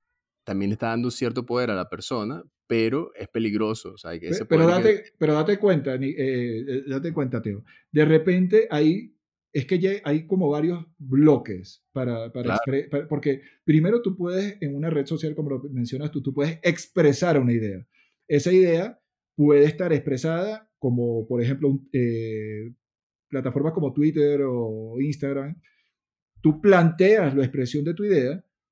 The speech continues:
Speaker 2: pero eso no significa que tú conectes con nadie ni que comuniques nada, porque para la comunicación tiene que haber bidireccionalidad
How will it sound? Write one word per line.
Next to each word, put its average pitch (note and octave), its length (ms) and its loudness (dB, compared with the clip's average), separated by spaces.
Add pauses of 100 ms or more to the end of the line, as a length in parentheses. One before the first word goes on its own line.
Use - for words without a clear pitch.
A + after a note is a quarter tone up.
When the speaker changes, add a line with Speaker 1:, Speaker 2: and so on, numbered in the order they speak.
Speaker 2:
pero - 100 2
eso C#3+ 160 2
no E3+ 80 0
significa G#3 500 0
que F3 120 -4
tú C#3+ 120 -6
conectes D#3+ 380 -2
con C3 200 -4
nadie F#3+ 400 -4
ni F3 200 2
que D#3 140 -2
comuniques C#3 520 -2
nada, D#3 440 -2
porque B2+ 240 -2
para B2+ 160 -2
la B2+ 80 -4
comunicación B2+ 520 -4
tiene G3+ 160 -2
que F#3 120 -4
haber D#3 260 0
bidireccionalidad C#3 960 -4